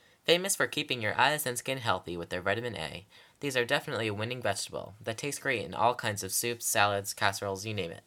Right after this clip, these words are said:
Next couple are type, are all types of greens, being spinach, kale, and collards. They always say, "Eat your greens," and they're right.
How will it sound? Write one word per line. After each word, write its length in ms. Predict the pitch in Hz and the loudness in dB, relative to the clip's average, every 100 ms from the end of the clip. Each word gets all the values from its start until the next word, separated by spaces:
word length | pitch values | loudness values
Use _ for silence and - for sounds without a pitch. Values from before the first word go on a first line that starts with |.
| _ _ _ _ _ - - - - _ _ _ | _ _ _ _ _ -20 -20 -20 -20 _ _ _
Next 280 | 156 165 - | 0 0 2
couple 240 | 135 113 | 2 4
are 240 | 110 82 104 | 6 6 4
type, 240 | - 98 - | 2 -4 2
are 180 | 110 104 | 6 6
all 140 | 123 | 6
types 280 | 127 110 - | 2 -2 -4
of 140 | 101 | -6
greens, 580 | 139 123 60 52 - - - _ | -4 -4 -4 -8 -8 -8 -10 _
being 240 | 117 104 104 | 2 2 0
spinach, 500 | - 120 139 - - | 2 2 2 -2 -2
kale, 320 | 123 107 104 | 4 6 6
and 200 | 92 101 | 2 0
collards. 580 | 98 85 67 - - - _ _ - _ | 0 2 -2 -6 -8 -8 _ _ -20 _
They 100 | 135 | 6
always 240 | 127 143 156 | 8 8 6
say, 120 | 107 | 4
"Eat 240 | 104 127 | 2 -2
your 100 | 123 | -2
greens," 400 | - 101 87 92 | 0 0 0 0
and 100 | 98 | 0
they're 80 | 92 | 0
right. 300 | 85 82 - | -2 -6 -10